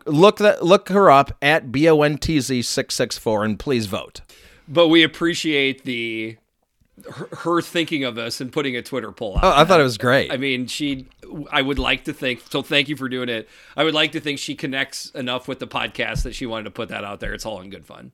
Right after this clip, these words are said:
Speaker 1: Yeah.
Speaker 2: Yeah.
Speaker 1: Go, go vote early and
Speaker 2: Go vote.
Speaker 1: often.
Speaker 2: Go vote.
Speaker 1: Chicago style.
Speaker 2: Um, spring happenings, or you got any other fun stuff here?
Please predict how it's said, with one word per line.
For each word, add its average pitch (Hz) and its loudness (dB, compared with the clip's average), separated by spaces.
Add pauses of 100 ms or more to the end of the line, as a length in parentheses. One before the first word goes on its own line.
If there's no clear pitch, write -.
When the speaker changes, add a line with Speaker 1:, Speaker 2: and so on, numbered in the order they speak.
Speaker 1:
Yeah. 151 6 (300)
Speaker 2:
Yeah. 117 -6
Speaker 1:
Go, 135 0
go 123 4
vote 147 4
early 156 6
and 165 6
Speaker 2:
Go 135 6
vote. 92 2
Speaker 1:
often. - -10 (100)
Speaker 2:
Go 110 -8
vote. 107 -6
Speaker 1:
Chicago 107 -4
style. - -10 (520)
Speaker 2:
Um, 147 4
spring 180 -2
happenings, 196 0
or 165 0
you 131 -4
got 123 -2
any 123 -4
other 117 -6
fun 107 -12
stuff 101 -12
here? 104 -8